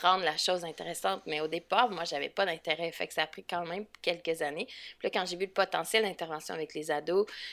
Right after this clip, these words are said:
quand j'ai vu que moi-même, je devenais de, de meilleur,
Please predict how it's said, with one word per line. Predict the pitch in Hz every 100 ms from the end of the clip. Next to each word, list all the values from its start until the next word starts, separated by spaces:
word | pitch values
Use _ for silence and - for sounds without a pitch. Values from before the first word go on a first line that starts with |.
| -
quand | 170 160
j'ai | 156 160
vu | 156 190 220
que | - 170
moi-même, | 165 175 175 175 185 175 165
je | -
devenais | 160 156 160 175
de, | 170 156 160 _ _ 160
de | 156 156
meilleur, | 156 156 147 151 143